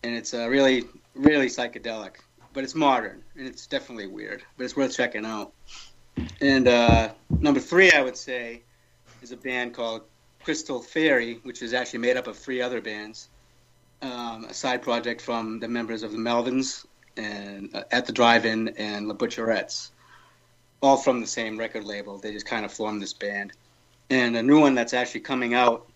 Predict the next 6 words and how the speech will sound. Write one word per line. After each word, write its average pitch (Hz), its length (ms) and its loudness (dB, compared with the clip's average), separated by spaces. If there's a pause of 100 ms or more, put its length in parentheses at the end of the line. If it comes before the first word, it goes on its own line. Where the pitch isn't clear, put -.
(140)
soon 127 680 -4
is 113 160 -14
called, 113 400 -4
uh, 104 220 -8
Dead 123 280 -2
Cross. 120 580 -4